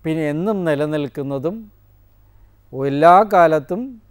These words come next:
ഞങ്ങൾക്ക് എല്ലാവിധത്തിലുള്ള വീര്യത്തെ നൽകുന്നവനുമായിരിക്കുന്ന അല്ലയോ ഭഗവാനെ, അങ്ങ് പ്രകൃതിയിൽ ഞങ്ങൾക്ക് വേണ്ടുന്ന എല്ലാ ചൈതന്യത്തെയും നൽകിയിരിക്കുന്നു.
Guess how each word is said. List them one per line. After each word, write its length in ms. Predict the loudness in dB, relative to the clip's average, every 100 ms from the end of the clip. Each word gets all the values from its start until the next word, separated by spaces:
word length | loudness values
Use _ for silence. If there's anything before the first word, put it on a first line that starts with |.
| -20
ഞങ്ങൾക്ക് 540 | -14 -12 -10 -10 -6
എല്ലാവിധത്തിലുള്ള 1120 | -6 -2 -2 -2 -2 -4 -4 -6 -6 -2 -4 -4
വീര്യത്തെ 540 | -10 -6 -4 -4 -4 -10
നൽകുന്നവനുമായിരിക്കുന്ന 1600 | -8 -10 -10 -10 -10 -10 -10 -8 -8 -10 -12 -12 -10 -4 -4 -4 -10 -20 _ -20 -16
അല്ലയോ 380 | -10 -8 -8 -10
ഭഗവാനെ, 640 | -12 -6 -2 -2 -4 -8 -10 _ _ _ _
അങ്ങ് 440 | -12 -8 -6 -6 -8 _ _
പ്രകൃതിയിൽ 720 | -10 -6 -6 -2 0 0 -4 -12 _ -18
ഞങ്ങൾക്ക് 480 | -14 -12 -12 -10
വേണ്ടുന്ന 640 | -12 -8 -8 -8 -12 -12 -16
എല്ലാ 600 | -16 -14 -10 -6 -6 -6
ചൈതന്യത്തെയും 1000 | -8 -10 -12 -12 -14 -14 -18 -18 -18 -16 -18
നൽകിയിരിക്കുന്നു. 800 | -18 -18 -20 -20 -20 -20 -20